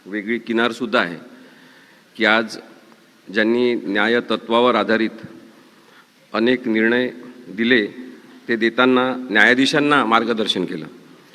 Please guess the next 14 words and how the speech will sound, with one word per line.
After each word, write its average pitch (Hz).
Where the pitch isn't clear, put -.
ज्यांचं 123
मार्गदर्शन 131
न्यायाधीश 123
घ्यायचे 123
सर्वोच्च 117
न्यायालयातले 117
आणि 117
उच्च 110
न्यायालयातले 101
सुद्धा, 98
त्या 120
नानी 113
पालखीवालांचा 110
आज, -